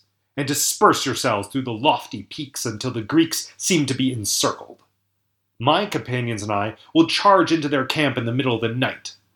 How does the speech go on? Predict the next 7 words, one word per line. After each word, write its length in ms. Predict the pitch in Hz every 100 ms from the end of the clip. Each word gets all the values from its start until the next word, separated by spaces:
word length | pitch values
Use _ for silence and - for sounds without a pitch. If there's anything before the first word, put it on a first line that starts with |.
| _ _ _ _ _
When 120 | 123
you 100 | 147
hear 280 | - 175 156
our 160 | 139 131
horns 380 | - 143 135
and 120 | 131 120
trumpets, 500 | 139 135 - -